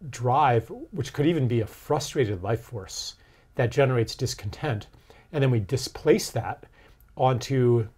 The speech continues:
intellectualized questions, when those are actually sometimes even an escape from the movement that is trying to happen within us.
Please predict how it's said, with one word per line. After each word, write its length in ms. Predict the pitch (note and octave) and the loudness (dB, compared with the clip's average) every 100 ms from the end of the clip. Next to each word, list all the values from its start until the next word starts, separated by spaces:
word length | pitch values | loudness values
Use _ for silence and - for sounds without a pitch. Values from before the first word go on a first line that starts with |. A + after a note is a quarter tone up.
| _ - | _ -2
intellectualized 840 | D3 B2+ B2+ C#3+ A2 A2+ G#2+ - | 2 2 0 -2 2 2 0 -6
questions, 680 | - A#2+ - F#2+ F2+ - - _ _ _ _ _ _ _ | -4 -4 -4 -12 -14 -16 -18 _ _ _ _ _ _ _
when 160 | B2 B2+ | 2 8
those 240 | D3 B2+ | 8 8
are 80 | C3 | 2
actually 480 | B2+ - D#3 C3 A#2+ | 0 -2 -2 -2 -2
sometimes 500 | - D3+ C3 A#2+ C3 | -4 -2 -2 -2 -2
even 240 | A#2+ B2 | -4 -4
an 140 | D3 | -4
escape 640 | A2 - - - D3+ - - _ _ _ _ _ | -6 -6 -8 -2 -2 -2 -10 _ _ _ _ _
from 600 | _ - C#3 B2+ G#2+ A2+ F2+ - _ _ _ _ - _ _ - - _ _ F3+ | _ 0 4 4 2 -2 -6 -14 _ _ _ _ -20 _ _ -20 -20 _ _ -12
the 260 | A#2 B2+ | -2 0
movement 760 | A2 C3 D3 E3 C#3 A2+ G#2 - - _ _ _ _ | 2 2 2 2 0 -2 -6 -12 -20 _ _ _ _
that 200 | A2+ B2 | -4 -4
is 580 | F3 A#2+ G#2+ F#2 - - - _ _ _ | -2 -2 -2 -4 -8 -10 -18 _ _ _
trying 300 | - C3+ C3+ A2 | -6 -2 0 0
to 40 | |
happen 300 | G2+ G2+ G#2 | -2 -4 -6
within 220 | G2+ G#2+ | -6 -8
us. 320 | A2 - - | -10 -12 -14